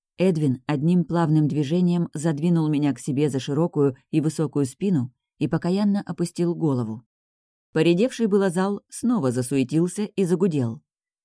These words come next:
Как сладок запах скандала! С каким вниманием внемлют словам Его Величества жадные до чужого нижнего белья зрители!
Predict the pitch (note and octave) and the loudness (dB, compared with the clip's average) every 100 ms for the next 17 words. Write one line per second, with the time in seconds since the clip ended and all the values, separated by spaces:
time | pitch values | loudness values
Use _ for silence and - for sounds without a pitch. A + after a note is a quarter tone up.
0 | _ - D4 - - D3 B2+ B2+ - C#3+ | _ -10 -10 -8 -4 -2 -2 -4 -6 -6
1 | C3+ C3 B2+ A#2+ - D3 C3 F3 E3 A#2+ | -4 -4 -6 -8 -4 0 0 0 -4 -8
2 | _ _ _ _ _ - - - A3 G#3 | _ _ _ _ _ -6 -4 2 4 4
3 | F#3 A#3+ A#3 D3+ B2 B2 A#2+ D#3 F#3+ D3+ | 4 2 2 2 2 2 2 2 2 2
4 | B2 B2 C#3 C#3 E3+ D3 C3 D3 C3 C#3+ | 0 -2 -4 -2 0 0 0 2 2 2
5 | F3 C#3+ - C#3 _ _ D#3+ B2+ F3 C3 | 0 -4 -4 -6 _ _ -8 -2 -2 2
6 | B2+ B2 B2+ D3 C#3+ E3 D3 D#3 D#3 C#3+ | 2 2 0 -2 -2 0 2 2 2 2
7 | C#3 C#3 D3 D#3+ D#3+ - D3 F3+ D#3+ B2+ | 0 0 0 -2 -4 -8 -6 -4 -2 -4
8 | A#2 | -6